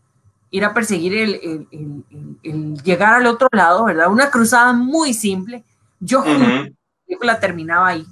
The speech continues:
Speaker 1: pero así, te lo juro que yo pensé que la película terminaba ahí, pero bueno, no, hay una segunda propuesta y entonces ellos deben llegar a un punto B.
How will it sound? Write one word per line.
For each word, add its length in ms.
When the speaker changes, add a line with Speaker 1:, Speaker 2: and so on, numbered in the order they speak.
Speaker 1:
pero 180
así, 300
te 220
lo 120
juro 680
que 140
yo 120
pensé 220
que 80
la 120
película 400
terminaba 460
ahí, 300
pero 180
bueno, 240
no, 140
hay 120
una 160
segunda 380
propuesta 640
y 100
entonces 440
ellos 200
deben 220
llegar 240
a 40
un 100
punto 340
B. 160